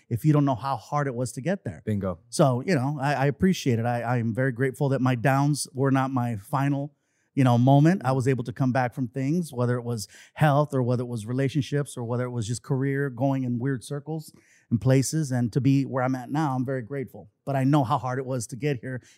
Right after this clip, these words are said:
Speaker 1: and I appreciate the hell out of it.
Speaker 2: For sure. I know <clears throat> me and Mike relate on this a lot, but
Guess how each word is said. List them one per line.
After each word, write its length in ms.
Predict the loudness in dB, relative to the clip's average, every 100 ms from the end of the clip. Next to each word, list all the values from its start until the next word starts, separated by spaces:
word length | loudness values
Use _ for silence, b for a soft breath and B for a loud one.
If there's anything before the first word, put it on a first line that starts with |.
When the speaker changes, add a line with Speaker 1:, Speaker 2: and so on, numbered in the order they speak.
| -4
Speaker 1:
and 100 | -2
I 20 |
appreciate 480 | 0 0 -4 -4 -8
the 80 | -6
hell 180 | -4 -6
out 120 | -10
of 80 | -14
it. 80 | -14
Speaker 2:
For 120 | -2 -2
sure. 280 | 0 -2 0
I 80 | 0
know 160 | 2 0 _
<clears throat> 100 | 2
me 400 | 8 10 10 8
and 80 | 6
Mike 180 | 2
relate 240 | 0 -2 0
on 80 | -2
this 140 | -4
a 60 | -4
lot, 320 | 0 2 2
but 180 | -2 -2